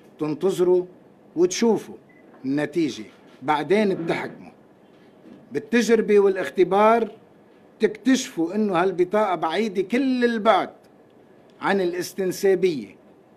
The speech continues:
وهي مش بطاقة انتخابية أبدا.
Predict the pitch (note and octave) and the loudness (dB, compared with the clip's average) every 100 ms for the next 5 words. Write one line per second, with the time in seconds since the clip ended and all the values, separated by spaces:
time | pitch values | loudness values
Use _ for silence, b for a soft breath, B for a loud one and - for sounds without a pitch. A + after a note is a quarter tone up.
0 | _ B2 E3 G3+ F#3 G3 A#3 F#3+ F3+ F#3 | _ -2 0 2 0 -2 -2 -2 -4 0
1 | F3+ D#3 D3+ D3 C3+ C#3+ - C#3+ D3+ C#3+ | 0 -2 -6 -8 -8 -10 -8 -6 -4 -4
2 | C#3+ C#3+ C3 A2+ G#2 | -4 -4 -6 -8 -12